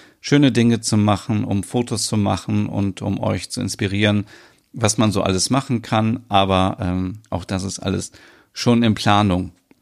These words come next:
Was gibt es noch für Fragen? Ähm, welches ist dein liebstes skandinavisches Land? Ja, ganz klar. Natürlich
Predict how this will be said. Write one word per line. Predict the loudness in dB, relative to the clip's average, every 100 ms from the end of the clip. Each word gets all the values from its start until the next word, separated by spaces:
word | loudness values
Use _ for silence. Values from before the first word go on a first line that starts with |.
| _ _ -20 _ _ -8
Was | -6
gibt | -6 -6
es | -2
noch | -2 -2
für | -4
Fragen? | -2 2 2 4 0 -2 -4
Ähm, | -4 -2 0 0 0 -2 -2
welches | 2 2 0 -4
ist | -4 0
dein | 2 4
liebstes | 0 -4 -6 -4 -2 -4
skandinavisches | -4 2 2 2 0 -4 -4 -6 -4
Land? | 0 2 2 -2 -10 -6
Ja, | -4 -4 -12 _ -2
ganz | 0 0 -4
klar. | -6 0 2 2 -2 -10 -20 -20 _ _ _ _ -8
Natürlich | -8 -2 2 4 4 0 -6